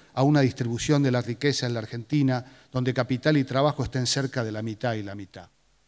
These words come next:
Pensé que no iba a haber un proceso de integración latinoamericana como el que estamos viendo, donde las cuestiones de América Latina, como los intentos de golpe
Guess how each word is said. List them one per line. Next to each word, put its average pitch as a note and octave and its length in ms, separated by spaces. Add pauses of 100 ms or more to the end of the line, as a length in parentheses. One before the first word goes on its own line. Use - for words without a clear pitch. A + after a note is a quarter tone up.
(220)
Pensé D3+ 340
que D#3+ 120
no D#3+ 160
iba E3 220
a C3 60
haber C3+ 260
un C3 240
proceso C3 540
de B2+ 80
integración B2+ 580
latinoamericana C3 960 (460)
como B2+ 200
el A#2 80
que B2 60
estamos C3 340
viendo, B2 540 (640)
donde C3+ 200
las B2+ 140
cuestiones D3+ 480
de C3+ 80
América C#3 340
Latina, C3 520
como A#2+ 180
los A#2 160
intentos C3 460
de A2+ 80
golpe C3 520